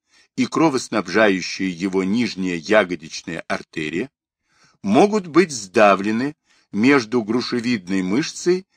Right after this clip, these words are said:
и крестцово-остистой связкой.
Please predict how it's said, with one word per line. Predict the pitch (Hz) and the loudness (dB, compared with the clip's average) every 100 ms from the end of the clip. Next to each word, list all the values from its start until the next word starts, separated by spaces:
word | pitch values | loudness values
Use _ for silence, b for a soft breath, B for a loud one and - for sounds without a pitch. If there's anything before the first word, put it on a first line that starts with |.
| _ _ | _ _
и | 123 | -2
крестцово-остистой | 113 110 107 - - 117 160 175 185 - 104 - - 139 147 - 139 | -2 -4 -4 -6 -4 4 4 4 0 -2 -4 -4 -10 -10 -10 -10 -10
связкой. | - - 78 - - - | -10 -8 -8 -10 -16 -20